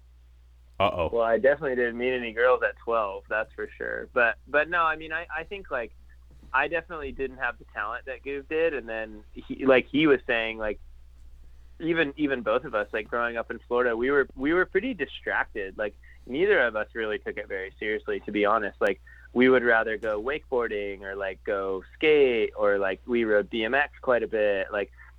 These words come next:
Speaker 2: we kinda, like, were jack of all trades but master of none, like, at that time especially. Like, once I got on, like, sixties and eighties, like, I, I just, like, didn't really resonate with it that much. But then, like, Goov, Goov later, like,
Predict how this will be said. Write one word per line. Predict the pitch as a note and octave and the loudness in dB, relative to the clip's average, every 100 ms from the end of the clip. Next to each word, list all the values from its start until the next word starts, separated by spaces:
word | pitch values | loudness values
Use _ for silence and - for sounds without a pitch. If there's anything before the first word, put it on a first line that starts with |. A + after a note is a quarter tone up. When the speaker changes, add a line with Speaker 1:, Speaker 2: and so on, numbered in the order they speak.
| - C3 | -8 -4
Speaker 2:
we | C3 | 0
kinda, | D3 F#3+ F#3+ C#3 | 4 6 4 2
like, | B2 A2 - | -2 -8 -8
were | A#2 A2+ A2 - A2 B2 | -6 -4 -6 -12 -14 -6
jack | A#2 A2+ | -4 -4
of | A#2 | -6
all | A2+ | -8
trades | - A#2 A2 - | -6 -8 -6 -10
but | G#2+ | -10
master | G#2 G#2 - G#2+ G2+ | -10 -10 -10 -8 -8
of | G2 | -10
none, | G2+ G#2+ C3 G2+ F#2+ G2 | -2 2 2 0 -10 -6
like, | G#2 A2 | -6 -4
at | G#2 | -4
that | G#2 A#2 - | 0 -2 -2
time | G#2 G2+ | -10 -10
especially. | G2+ - A2 - A#2+ G2+ G2+ G2+ - - C#3 | -14 -8 -6 -6 -6 -4 -4 -6 -8 -12 -2
Like, | G#2+ - - - - - | -2 -2 -12 -20 -20 -4
once | B2+ C3+ D#3 | 0 2 2
I | D#3+ | 2
got | D#3 C#3+ | 0 -4
on, | B2+ A#2+ | -6 -10
like, | G#2+ - | -14 -14
sixties | C3+ B2 - A#2+ G#2+ | -16 -16 -12 -10 -8
and | G#2 | -6
eighties, | A2 G#2+ G2 | -4 -4 -4
like, | G2+ | -2
I, | G#2 G#2 - | -2 -2 -2
I | G#2 | -4
just, | G2+ - | -4 -8
like, | G2+ F#2+ - | -6 -6 -2
didn't | C3 A2+ | -2 -2
really | A2 G#2 G2 | -4 -4 -4
resonate | F#2 F#2+ A2 A2+ | -4 -4 -4 -2
with | - | -2
it | G2 G2+ | -2 -2
that | F#2+ | -4
much. | G2 F#2+ - - | -2 -4 -4 -2
But | G#2+ | 2
then, | A#2 A2+ G#2+ - - - - - - | 4 4 0 -8 -20 -20 -20 -20 -2
like, | B2+ G#2 G#2 | 2 2 2
Goov, | C3 C3 - - | 2 2 -2 -14
Goov | A2+ B2+ D#3 C#3 | -4 -2 0 -2
later, | A#2 A#2 C#3+ D#3 A#2 A2+ A2 G#2+ | -2 0 2 0 0 -2 -6 -8
like, | G#2 | -10